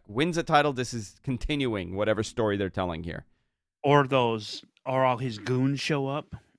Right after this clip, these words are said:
Speaker 1: Or
Speaker 2: There's
Speaker 1: do
Speaker 2: a
Speaker 1: all
Speaker 2: lot
Speaker 1: the
Speaker 2: of things they
Speaker 1: goons
Speaker 2: can
Speaker 1: show
Speaker 2: do.
Speaker 1: up in the masks. A E W Tag
Speaker 2: Hmm.
Speaker 1: Team Championship, F T R defends the titles against Aussie Open. This is gonna be a banger. Hangman Adam Page and Swerve. This is the match I wanna see. Listen, the most, if you're gonna talk about,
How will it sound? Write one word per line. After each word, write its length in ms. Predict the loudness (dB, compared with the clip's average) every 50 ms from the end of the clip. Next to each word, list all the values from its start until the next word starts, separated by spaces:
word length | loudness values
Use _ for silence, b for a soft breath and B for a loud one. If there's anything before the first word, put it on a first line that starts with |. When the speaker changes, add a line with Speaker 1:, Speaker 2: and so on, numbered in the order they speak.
| _ -12
Speaker 1:
Or 120 | -10 -6
Speaker 2:
There's 160 | -4 -2 2
Speaker 1:
do 40 | 4
Speaker 2:
a 20 |
Speaker 1:
all 160 | 6 6 6 6
Speaker 2:
lot 0 |
Speaker 1:
the 60 | 6 4
Speaker 2:
of 60 | 4
things 300 | 6 6 6 6 6 4
they 60 | 4
Speaker 1:
goons 120 | 2 0 -2
Speaker 2:
can 80 | -4
Speaker 1:
show 180 | -2 0 2 2
Speaker 2:
do. 40 | 2
Speaker 1:
up 240 | 2 0 0 -2 -6 -6 -6
in 120 | -4 -4
the 40 | -2
masks. 680 | 0 0 2 2 0 -2 -4 -8 -12 -12 -14 -14 -16 -18 _ _
A 140 | 6 6 8
E 40 | 8
W 320 | 8 6 6 4 2 2 0
Tag 360 | -2 2 6 8 8 8 6
Speaker 2:
Hmm. 40 | 4
Speaker 1:
Team 140 | -2 -2 -2
Championship, 720 | -2 -2 -2 -2 -2 -2 -4 -4 -2 0 0 -2 0 2 2
F 180 | 2 2 0
T 220 | -4 -4 0 2 4
R 180 | 6 6 4
defends 640 | 4 0 -2 _ 0 2 2 2 0 -2 -6 -10 -16 _ _ _ _ _ _ _ -4
the 60 | -4
titles 440 | -2 6 8 10 10 10 8 4 2
against 300 | 0 0 0 0 0 -4 -2 2
Aussie 380 | 4 6 6 4 2 2 2 2
Open. 220 | 2 2 2 0
This 180 | -2 -2 -2 -4
is 60 | -2
gonna 180 | -2 0 0
be 140 | 0 -2 -2
a 80 | -2 -4
banger. 640 | -2 -2 0 0 2 2 4 4 6 4 4 2 -4 _ _ _ _ _ _ _ 2
Hangman 400 | 4 4 4 4 2 2 4 4
Adam 280 | 6 4 4 4 2
Page 540 | 2 2 4 4 2 2 0 -2 -4 -8 -8 -8
and 120 | -8 -8 -8
Swerve. 640 | -8 -10 -10 -6 0 4 8 8 8 8 8 4
This 180 | 2 -2 0 -2
is 120 | -2 -2
the 60 | 0
match 280 | 0 0 0 0 -2 -2 0
I 160 | 4 4 6 6
wanna 240 | 4 4 2 2
see. 240 | 2 4 4 4 4 b b b b b
Listen, 280 | 6 6 6 6 4 -2 -6 _ _
the 160 | 4 6 6
most, 380 | 8 8 6 6 6 4 0 0 0
if 160 | 0 0 2
you're 200 | 2 2 2 4
gonna 180 | 4 2 0 2
talk 180 | 2 0 2
about, 160 | 4 2 2